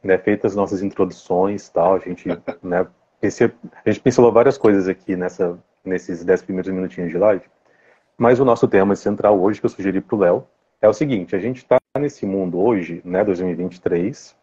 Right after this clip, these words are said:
Speaker 1: em que as redes sociais, plataformas de vídeo são onipresentes, oniscientes e quase onipotentes, né? E
Speaker 2: Uhum.
Speaker 1: todo o conteúdo passa por aí, toda divulgação de curso,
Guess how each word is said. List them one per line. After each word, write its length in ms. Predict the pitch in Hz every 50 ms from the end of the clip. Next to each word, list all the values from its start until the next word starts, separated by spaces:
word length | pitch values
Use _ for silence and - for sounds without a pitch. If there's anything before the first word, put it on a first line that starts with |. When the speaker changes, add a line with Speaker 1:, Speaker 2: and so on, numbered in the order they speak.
| _ _ _ _ _ _ _ _ _ _ _ _ _
Speaker 1:
em 140 | 117 120 123
que 200 | 123 - 123 120 - _ _ _ _ _ _ _ _ -
as 100 | 123 107
redes 220 | 113 113 110 -
sociais, 1080 | - - 117 - - - 107 90 90 98 107 110 104 98 90 90 85 - - _ _ _ _ _ _ _ _ _ _ _ _ _ _
plataformas 500 | 104 95 110 101 - - 104 107 104 90
de 100 | 110 110
vídeo 360 | 95 98 101 104 113 117 143 143
são 400 | - - - 120 120 123 131 113
onipresentes, 720 | 107 104 104 101 - 98 95 85 87 98 113 123 123 -
oniscientes 720 | 113 107 107 98 - - - 101 95 104 123 131 131 - 143
e 80 | 131
quase 400 | - - 113 110 120 135 131 143
onipotentes, 920 | 143 151 147 - 160 160 - - - - _ _ _ _ _ _ _ _ _ _ _ _ -
né? 220 | 107 95 95 101
E 40 | 98
Speaker 2:
Uhum. 40 | 92
Speaker 1:
todo 180 | 123 131 135
o 40 | 143
conteúdo 540 | - 151 139 135 - 120 104 107 110 110 107
passa 300 | - - 95 - - -
por 200 | - - 98 90
aí, 300 | 87 85 90 98 110 110
toda 200 | 110 113 104 107
divulgação 580 | 104 101 90 101 95 98 90 90 - 95 92 92
de 140 | 82 85 -
curso, 760 | _ - 110 120 127 127 117 - - - - - 113 110